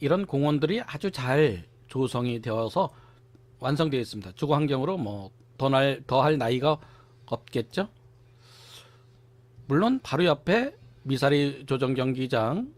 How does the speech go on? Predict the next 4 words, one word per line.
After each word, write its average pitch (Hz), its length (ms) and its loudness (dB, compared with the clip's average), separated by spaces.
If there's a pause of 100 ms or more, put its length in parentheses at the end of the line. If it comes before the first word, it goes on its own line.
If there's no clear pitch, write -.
(720)
또 220 280 0 (320)
한강이 131 1120 -2 (120)
인접하여 - 840 -2
있어서 123 460 -2